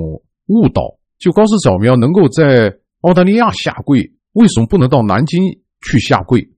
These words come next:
这个按通常的逻辑来理解呢，就是高市早苗啊，在澳大利亚谢罪，在南京也应该去谢罪。实际上呢，他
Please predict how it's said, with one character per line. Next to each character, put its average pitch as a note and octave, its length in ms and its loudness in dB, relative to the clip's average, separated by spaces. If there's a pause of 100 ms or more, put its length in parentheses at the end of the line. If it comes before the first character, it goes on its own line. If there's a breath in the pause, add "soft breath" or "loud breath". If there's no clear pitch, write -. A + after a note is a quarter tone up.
(140)
这 - 140 0
个 D#3+ 100 0
按 D#3 160 2 (220)
通 C4 240 2
常 - 180 -6
的 A2+ 100 2
逻 G#2 200 2
辑 E3+ 140 -2
来 A#2+ 140 2
理 G#2+ 200 -2
解 B2+ 180 -4
呢， E2+ 120 -6
就 G2+ 140 -4
是 F#2 200 -6 (300)
高 D3 140 0
市 D3+ 140 -2
早 G2 140 -2
苗 E2 180 -4
啊， E2+ 220 -2 (320)
在 B2 80 2
澳 B2+ 100 0
大 C#3+ 120 0
利 D#3+ 100 0
亚 F#3 140 0
谢 C#3 260 0
罪， G2 220 -2 (100)
在 G2+ 180 0 (260)
南 G2 260 -2
京 C#3+ 220 -2
也 F2+ 180 0
应 G#2+ 180 -4
该 D3+ 140 -2
去 G2+ 160 -10
谢 - 240 -6
罪。 E2 180 -8 (300)
实 - 200 -4
际 A3+ 100 2
上 E3+ 220 2
呢， G#2+ 100 0
他 - 240 -6